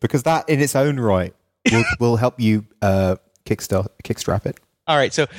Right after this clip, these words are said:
Speaker 2: so we'll use the memory hole, the memory hole extension. So
Speaker 1: Yeah.
Speaker 2: the, the,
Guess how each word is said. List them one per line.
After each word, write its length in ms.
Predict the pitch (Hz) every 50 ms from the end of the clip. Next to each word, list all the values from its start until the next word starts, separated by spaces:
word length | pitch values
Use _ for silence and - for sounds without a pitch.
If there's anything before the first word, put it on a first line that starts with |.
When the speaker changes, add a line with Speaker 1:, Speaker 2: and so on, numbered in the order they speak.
| 190 -
Speaker 2:
so 120 | - - 180
we'll 100 | 190 226
use 100 | 240 226
the 80 | 190 170
memory 320 | 151 151 151 151 147 139
hole, 320 | 139 139 120 110 101 107 127
the 80 | 131
memory 220 | 143 170 190 185 170
hole 160 | 156 143 131
extension. 360 | - - 135 127 - - - - - - 139
So 180 | - - 185 175 - -
Speaker 1:
Yeah. 80 | - 107
Speaker 2:
the, 360 | - - - - - 196 190 -
the, 340 | 208 196 220 220 - - -